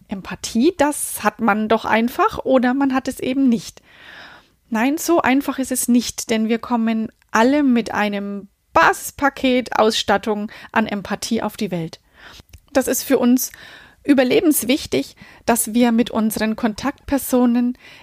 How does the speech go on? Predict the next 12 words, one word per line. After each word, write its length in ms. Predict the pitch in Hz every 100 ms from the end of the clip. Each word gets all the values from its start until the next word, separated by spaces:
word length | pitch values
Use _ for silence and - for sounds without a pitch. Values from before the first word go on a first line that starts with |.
| _
in 260 | 254 254 -
Kontakt 800 | - 226 - 226 233 - - -
treten 480 | 277 403 - 202
können. 520 | - 208 165 160 160 185 _ _ _ _ - - - - - - - _ _ _ _ _ _ _
Die 80 | 277
Empathie 640 | - 226 220 214 - 262 285
ist 320 | 233 - -
wie 220 | 214 262
ein 500 | 262 247 226 220 226 _ _ _ _ _ _ -
ganz 300 | 302 311 -
feines, 680 | - 233 254 240 247 - -
kleines 800 | - 185 233 247 - - -